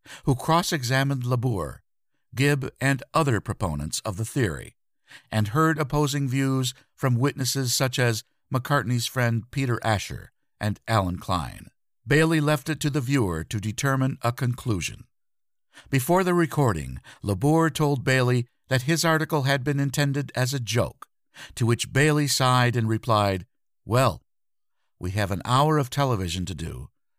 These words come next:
You're going to have to go along with this." McCartney returned to London in December. Bolstered by Linda's support,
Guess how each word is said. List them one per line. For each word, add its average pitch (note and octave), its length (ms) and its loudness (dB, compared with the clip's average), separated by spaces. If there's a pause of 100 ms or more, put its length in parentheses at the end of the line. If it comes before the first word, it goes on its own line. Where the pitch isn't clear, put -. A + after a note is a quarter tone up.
You're F#2+ 140 -4
going A#2+ 260 2
to C#3 100 -2
have A#2+ 260 2
to B2+ 60 -8
go A2+ 240 0
along G#2+ 360 0
with C2 140 -12
this." - 380 -10 (460)
McCartney D#3+ 500 2
returned D3+ 440 2
to D3+ 80 0
London C#3+ 500 2
in B2 140 0
December. G#2+ 580 -2 (480)
Bolstered C3+ 500 2
by C3 200 4
Linda's B2+ 400 2
support, B2 500 0